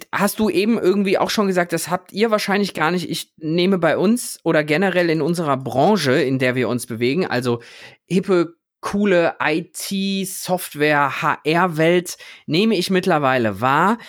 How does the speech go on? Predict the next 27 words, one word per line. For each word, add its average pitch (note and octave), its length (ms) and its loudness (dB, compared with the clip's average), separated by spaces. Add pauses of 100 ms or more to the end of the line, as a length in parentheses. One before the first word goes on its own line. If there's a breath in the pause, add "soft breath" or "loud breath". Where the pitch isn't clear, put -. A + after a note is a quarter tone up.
(240 loud breath)
dass C#3+ 240 0
Meetings A3+ 720 0 (280 soft breath)
nur D#3+ 260 2
dann D#3+ 340 0
offiziell E3 840 -2
stattfinden F3 840 -2
dürfen, A3 580 2 (300 loud breath)
wenn F3+ 300 2
sie F#3+ 140 0
so E3 140 0
einen D#3+ 100 2
leicht D3+ 440 0
esoterisch-konspirativen E3+ 1900 -2
Touch - 360 -6
haben. F2 340 -8 (1500 soft breath)
Hintergrund A#3+ 520 4
ist, C4 220 0
ich F3+ 140 -4
habe F#3 140 0
letzte F#3 300 0
Woche G#3+ 200 2
in E3 140 0
einem D3+ 100 0
Meeting A#3 320 0
gesessen F#3 540 0
zu F#3 300 -4
einem D3 540 0